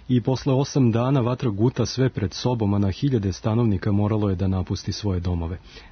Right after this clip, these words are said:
Trajekti su u pripravnosti za evakuaciju ljudi. Pomoć u gašenju požara poslale su dvadeset dve zemlje, među kojim-,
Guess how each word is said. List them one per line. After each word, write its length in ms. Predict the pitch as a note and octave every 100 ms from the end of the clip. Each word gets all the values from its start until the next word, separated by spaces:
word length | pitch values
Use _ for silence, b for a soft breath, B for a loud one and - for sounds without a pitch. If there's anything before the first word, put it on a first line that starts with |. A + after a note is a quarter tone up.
| -
Trajekti 420 | - F#2 F#2 B2
su 200 | - B2
u 100 | A2+
pripravnosti 680 | G#2 G#2 A2 A2 A#2 - A2+
za 160 | A2
evakuaciju 600 | G#2+ G#2 - A2 G#2 A#2+
ljudi. 300 | G#2 A2 A2+ F2+ B B B
Pomoć 280 | C3 A#2+ A#2
u 60 | A#2
gašenju 380 | A#2 B2+ B2+
požara 340 | G#2 B2 A#2 A2+
poslale 440 | A#2 A2 C3 A#2
su 160 | G2+ G#2+
dvadeset 440 | G#2 A2+ A#2 A#2
dve 200 | F#2+ A#2
zemlje, 380 | F#2+ A2 A#2+ A2+
među 240 | G#2+ G2
kojim-, 360 | F#2+ G#2+ A2